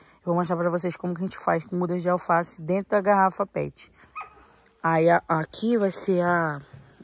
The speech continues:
aqui é a nossa horta. A gente já, já fechou, né? Já fez bonitinho. Aí, o que que eu quero fazer? É, a gente vai tacar bastante terra aqui,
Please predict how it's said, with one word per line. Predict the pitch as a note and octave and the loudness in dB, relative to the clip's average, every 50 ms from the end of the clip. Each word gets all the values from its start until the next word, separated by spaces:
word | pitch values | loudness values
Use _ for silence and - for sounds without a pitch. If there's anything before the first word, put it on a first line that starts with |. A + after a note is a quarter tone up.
| - - | -10 -8
aqui | D#3+ - - F#3+ | -6 2 4 4
é | |
a | F#3+ | 4
nossa | G3 G3 - - A#3 A#3 G#3+ | 4 2 4 4 4 6 6
horta. | F3+ E3+ E3 D3 - - E3+ D#3 - - - _ _ - - - - _ _ | 6 4 2 0 -4 -10 -14 -14 -14 -18 -20 _ _ -20 -20 -20 -20 _ _
A | D#3+ | -8
gente | D3+ D3+ | -6 -4
já, | D3+ E3+ E3+ F3+ F3 - | -2 0 0 -2 -2 -4
já | E3+ E3 D#3+ D#3 | -6 -6 -6 -6
fechou, | - - E3+ D#3+ - - A3+ B3 B3 G#3+ | -8 -8 -8 -8 -6 -4 -4 -2 -2 -2
né? | G3 F3 | -4 -4
Já | E3 F3 | -6 -6
fez | - - F3 E3 | -8 -8 -10 -8
bonitinho. | D#3+ E3 E3 E3 D#3+ - - A#3 B3 C4 A#3+ - _ _ - - - - - - | -6 -6 -6 -6 -6 -6 -6 -4 -4 -4 -6 -8 _ _ -20 -20 -20 -20 -6 0
Aí, | - D#3+ E3+ | 2 2 2
o | - | 2
que | G#3 G3 | -2 -2
que | - A3 | -2 -4
eu | G3+ | -2
quero | - A3 G#3+ G#3+ G#3 | 2 4 4 4 2
fazer? | F#3+ - A3 G#3 G#3 F#3+ F3 F3 E3+ E3 D3+ - - - - - - - - - _ _ | 0 0 0 0 2 0 -2 -4 -4 -4 -6 -10 -16 -20 -20 -20 -20 -20 -20 -20 _ _
É, | - E3 E3 D#3+ D#3+ D#3 D#3 D#3 D3+ D3+ D3 D3 D3 D#3 D3+ - - | -6 -4 -2 0 0 0 0 0 0 2 0 0 0 -2 -4 -4 -4
a | - E3+ | -4 -2
gente | E3 F3 E3 - | -2 -4 -4 -2
vai | F3+ F3 E3 | -4 -4 0
tacar | - F3 E3 - G3 F3+ F3+ | 0 -2 -2 2 2 2 4
bastante | F3+ F3 E3 - F#3 F3+ - A#3 | 2 0 -2 -4 -4 -4 -6 -8
terra | - _ - F#3 F3+ E3+ E3 E3 F#3+ A3 G#3+ - _ _ _ _ - - _ _ _ _ _ _ - | -10 _ 0 2 2 2 0 -2 -4 -4 -6 -10 _ _ _ _ -20 -20 _ _ _ _ _ _ -2
aqui, | E3+ E3+ F3 - - - - E3+ E3 F#3 G#3+ G#3+ | 0 0 0 -2 -6 -8 -6 -4 -4 -4 -6 -8